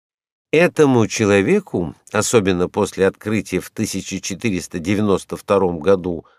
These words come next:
Америки, мир окончательно представляется терра инкогнита, и приключения в неведомом пространстве делаются потрясающе интересны.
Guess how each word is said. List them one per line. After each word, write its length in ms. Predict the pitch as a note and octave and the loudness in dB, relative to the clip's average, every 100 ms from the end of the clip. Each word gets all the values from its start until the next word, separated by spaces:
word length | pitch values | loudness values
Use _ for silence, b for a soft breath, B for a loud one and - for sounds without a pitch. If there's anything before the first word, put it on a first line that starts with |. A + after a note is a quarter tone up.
| _ | _
Америки, 800 | F#2 G2 D#3 F#3 C3+ - - A#2 b b b - | -2 0 2 4 2 -2 -10 -16 b b b -6
мир 340 | F2+ C#3 E3 - | 2 2 2 0
окончательно 1200 | A#2 A2+ A#2 G2+ F#2 - C#3+ D#3+ D3+ D3+ C#3 C3 | -4 -2 -2 -2 -2 0 0 0 -2 0 0 0
представляется 1120 | A#2 G#2+ - G#2 F#2 A2 B2 A#2+ - A2+ G2+ b b b _ _ | 0 -4 -4 -2 0 2 2 2 -2 -2 -2 b b b _ _
терра 520 | C3 D3 C#3+ C#3+ C#3 - | 2 4 2 2 0 0
инкогнита, 1160 | C3 C3 A#2 - A#2 F#2 F2 E2+ C#2+ - C#2+ B1 _ _ _ _ _ _ _ _ _ - | -2 -2 -4 0 0 0 -2 -6 -6 -6 -6 -6 _ _ _ _ _ _ _ _ _ -2
и 120 | A2 | -2
приключения 1040 | - G#2 - G2+ - A#2 G#2 F2 E2+ D#2+ | 0 -4 -4 -6 -2 -2 0 0 0 -2
в 100 | C2 | -4
неведомом 640 | D2+ F#2 G#2 F#2 D#2 D2 C#2+ | -4 -2 0 0 -2 -6 -6
пространстве 840 | C#2+ D#2 - B2 D#3+ C3+ D#2+ D2 B B B | -6 -6 -2 -2 -2 -8 -12 -12 B B B
делаются 600 | - A#2 G#2 G2+ - G2 | -2 2 2 2 -2 -6
потрясающе 1160 | - - F3+ - F3+ D#3+ - E3 D3 B2 - A#2 | -4 -2 -2 -2 -6 -6 -2 0 0 -2 -6 -8
интересны. 640 | G2 - E2 B1 - - | -8 -8 -8 -10 -14 -20